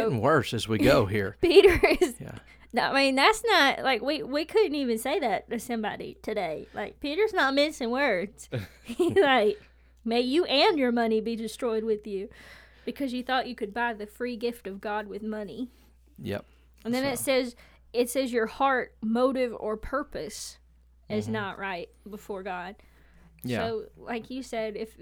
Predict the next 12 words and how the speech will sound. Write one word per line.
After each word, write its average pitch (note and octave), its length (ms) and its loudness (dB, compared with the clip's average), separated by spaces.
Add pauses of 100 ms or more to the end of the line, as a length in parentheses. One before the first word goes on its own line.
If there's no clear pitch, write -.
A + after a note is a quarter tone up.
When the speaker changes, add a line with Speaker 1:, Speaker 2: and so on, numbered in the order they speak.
(300)
Speaker 2:
if A#3 200 -6
he B3+ 140 -8
thought, A#3 340 -2
"Well, A3 340 -2 (240)
I'm A#3+ 140 -2
gonna A#3+ 160 -2
get G#3+ 180 -2
famous B3+ 540 -2
if G#3+ 140 -6
I G#3 100 -2
do B3 240 0
this, G3+ 460 -2